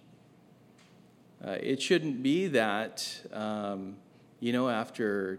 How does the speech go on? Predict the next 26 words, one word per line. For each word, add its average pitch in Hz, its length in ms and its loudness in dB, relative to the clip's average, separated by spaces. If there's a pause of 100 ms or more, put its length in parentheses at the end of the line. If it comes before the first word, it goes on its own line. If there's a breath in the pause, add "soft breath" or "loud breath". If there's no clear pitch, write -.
ten, 127 480 -2
twenty, 120 380 -2
thirty 120 380 -4
years 127 420 0
of 104 140 -4
walking 120 340 0
with 110 140 -2
the 98 80 0
Lord, 113 480 0 (520 loud breath)
that 107 160 4
you 127 140 4
would 120 180 4
be 120 140 4
at 117 80 2
a 110 40 2
loss 113 300 2
for 101 200 0
words. 110 580 -2 (1600)
So 92 300 -2 (180)
it's 135 180 0
a, - 160 0
it's 143 220 0
an 160 80 4
encouragement. 98 760 2
It's - 220 -8
not, 101 280 -2